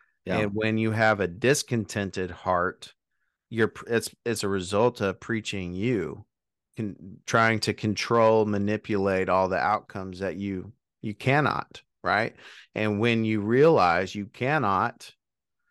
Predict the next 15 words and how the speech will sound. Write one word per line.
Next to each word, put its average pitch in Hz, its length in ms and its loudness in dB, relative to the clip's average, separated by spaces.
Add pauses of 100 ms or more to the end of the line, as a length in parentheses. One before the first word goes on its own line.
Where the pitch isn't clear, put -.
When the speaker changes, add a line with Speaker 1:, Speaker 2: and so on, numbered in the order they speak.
(340)
Speaker 2:
uh, 95 280 -4
it 110 140 0
leads 107 300 -2
you 110 80 -4
to 117 200 -12
despair. 110 720 -4
And 139 200 0
that's 156 300 0
really 135 340 2
one 113 240 -4
of 123 120 -4
the 120 100 -2
big 110 280 -2
evidences 101 800 -6
of, 95 320 -4